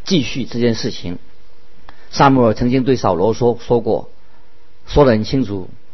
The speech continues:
那对扫罗说什么呢？“听命胜于献祭，顺服胜于公羊的脂油。”所以神所喜悦的就是顺服他、顺服听命的人。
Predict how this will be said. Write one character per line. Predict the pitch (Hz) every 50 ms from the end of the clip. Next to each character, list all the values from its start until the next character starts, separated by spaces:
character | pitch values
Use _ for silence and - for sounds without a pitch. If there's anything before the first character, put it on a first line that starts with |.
| - - - - - - - - -
那 | 135 135
对 | 117 143 143
扫 | 123 - 104 110
罗 | 120 131
说 | 123 143 139
什 | 123 123 113
么 | 110
呢 | 113 117 120 113 110 - - - - - - - - -
？“听 | - - 190 185 185 190
命 | 190 175 135 110 - - - - - - - - -
胜 | - - - - 240 175 151 131
于 | 110 107 123
献 | 123 - - 185 139 120 120
祭， | - - 135 117 - - - - - - - - - - - -
顺 | - - - - 269 226 190 160 139
服 | 120 104 - - 107 120
胜 | 127 - - 160 131 120
于 | 107 107 110 113 113 - - -
公 | - 156 151 151
羊 | 120 101 110
的 | 113 113
脂 | 110 - - 104 87
油。” | 82 87 82 87 95 - - - - - - - - - - - -
所 | - - 165
以 | 160 143
神 | 127 - 147 170 160
所 | - 143 143
喜 | 135 - - 104
悦 | 117 127
的 | 117 113
就 | - 139
是 | 117 120 127 117 - - - - - - - - - -
顺 | - - - 269 190 131
服 | 98 113 123 127
他、 | 127 123 127 127 117 - - - - -
顺 | - - - 240 190 147 120
服 | 104 117 117 127
听 | - - - - 196 190 190
命 | 190 196 185 147
的 | 110
人。 | 98 95 98 92 95 98